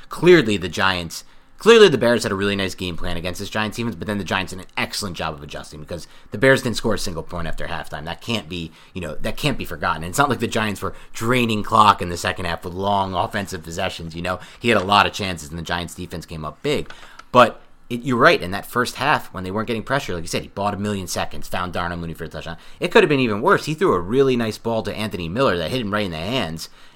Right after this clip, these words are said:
and they dropped, and he just dropped it. That's another touchdown on the board. I actually thought Mitch played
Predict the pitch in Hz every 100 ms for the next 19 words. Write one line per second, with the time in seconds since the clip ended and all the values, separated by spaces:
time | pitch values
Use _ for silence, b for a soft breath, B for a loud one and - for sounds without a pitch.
0 | B 92 90 85 82 85 123 143 92 92
1 | 85 92 113 135 143 85 131 156 104 78
2 | - 127 104 80 78 78 - 170 - -
3 | - 226 82 101 117 - - 107